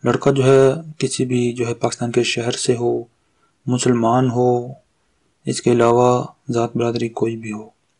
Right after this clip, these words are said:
तो वो जो है अपना WhatsApp का नंबर वीडियो के नीचे comment box में लिख दे और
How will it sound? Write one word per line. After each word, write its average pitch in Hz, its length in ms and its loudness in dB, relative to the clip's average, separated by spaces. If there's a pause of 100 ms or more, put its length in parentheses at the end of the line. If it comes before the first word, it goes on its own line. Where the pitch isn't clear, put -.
(1120)
तो 113 120 2
वो 113 280 6
जो 139 120 2
है 143 100 6
अपना 143 280 4 (140)
WhatsApp 131 400 0
का 131 60 2
नंबर 131 320 4
वीडियो 127 260 4
के 131 120 0
नीचे 127 220 2
comment 127 240 -2
box 120 280 -2
में 117 120 -2
लिख 127 200 0
दे 127 200 4
और 127 480 4